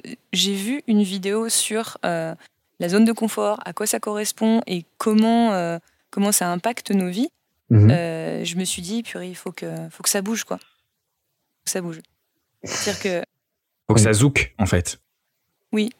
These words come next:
Speaker 1: voilà. Mm, mm,
Speaker 2: Ah,
Speaker 1: mm,
Speaker 2: faut que
Speaker 1: mm,
Speaker 2: ça
Speaker 1: mm.
Speaker 2: zouk. Ah non, mais là,
Speaker 1: Oui.
Speaker 2: je suis... Alors, franchement, je pense que ça va être le titre du podcast.
Speaker 3: Faut
Speaker 2: La
Speaker 3: que ça
Speaker 2: zone de
Speaker 3: zouk.
Speaker 2: confort, faut que ça zouk.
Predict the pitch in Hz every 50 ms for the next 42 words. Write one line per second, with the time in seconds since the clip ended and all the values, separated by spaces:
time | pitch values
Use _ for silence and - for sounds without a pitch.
0 | _ _ _ _ 202 190 190 190 - _ _ _ 226 - - 107 104 - _ _
1 | - - 147 139 104 98 110 - - 113 107 101 117 113 - 131 131 127 123 117
2 | 110 107 110 123 143 147 - - - - 101 92 87 82 87 95 92 - - -
3 | 123 - - 143 143 165 175 - - 185 185 - 156 - 117 110 110 - 117 113
4 | 117 - - - 135 123 117 113 - 107 117 - - 123 139 151 - - - -
5 | - - - - - - 135 120 110 101 113 117 147 143 113 107 - 120 113 -
6 | - 131 135 165 180 - - - - 123 131 - 120 104 90 90 87 87 - -
7 | 80 -